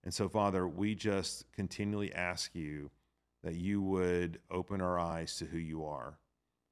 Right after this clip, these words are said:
and open ourself, ours to who we, to not only who you are, but who we are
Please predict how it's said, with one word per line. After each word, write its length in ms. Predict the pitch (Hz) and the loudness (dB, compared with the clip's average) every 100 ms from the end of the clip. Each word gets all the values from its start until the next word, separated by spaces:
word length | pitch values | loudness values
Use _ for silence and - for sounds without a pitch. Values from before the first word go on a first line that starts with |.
| _ - | _ -6
and 140 | 90 | 0
open 320 | 101 110 101 | 0 2 2
ourself, 580 | 92 87 - 92 87 82 - - _ _ _ _ _ - | 2 0 0 2 2 0 -6 -20 _ _ _ _ _ -2
ours 400 | 87 87 82 - | 2 2 0 -4
to 140 | - | -6
who 320 | 87 98 95 - _ - | 0 0 0 -4 _ -6
we, 440 | 98 104 104 110 - _ _ _ _ _ _ _ _ _ - | -2 0 0 -4 -8 _ _ _ _ _ _ _ _ _ -2
to 60 | |
not 160 | 101 101 | 2 4
only 200 | 98 92 | 4 2
who 100 | 95 | 2
you 280 | 98 117 101 | 2 4 6
are, 120 | 90 | 4
but 140 | 87 | 2
who 160 | 82 101 | 0 2
we 220 | 101 135 | 6 6
are 340 | 76 50 - | 4 0 -12